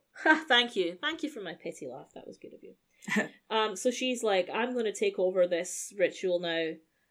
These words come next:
Speaker 1: Uh, we've made some changes since you've been away." Right.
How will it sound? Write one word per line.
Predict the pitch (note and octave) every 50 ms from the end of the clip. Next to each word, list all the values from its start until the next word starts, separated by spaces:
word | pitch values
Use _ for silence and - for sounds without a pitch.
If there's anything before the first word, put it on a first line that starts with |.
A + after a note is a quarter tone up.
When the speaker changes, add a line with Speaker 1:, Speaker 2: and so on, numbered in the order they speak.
| _ -
Speaker 1:
Uh, | F3 E3+ E3+ E3+
we've | F#3 F#3+ F3+ G3+
made | G#3 G#3+ G#3+ -
some | - F#3+ F#3
changes | - - G3+ F3+ F3+ F3+ - F#3 F3+ -
since | F#3+ F3 E3+ -
you've | F3+ F3+ E3+
been | E3 E3
away." | D#3 D#3 C#3+ C#3 C3 D3 - _ _ _ _ _ - - - _ _ _ _ _ _ _ _ _ -
Right. | - F#2 E2+ F2+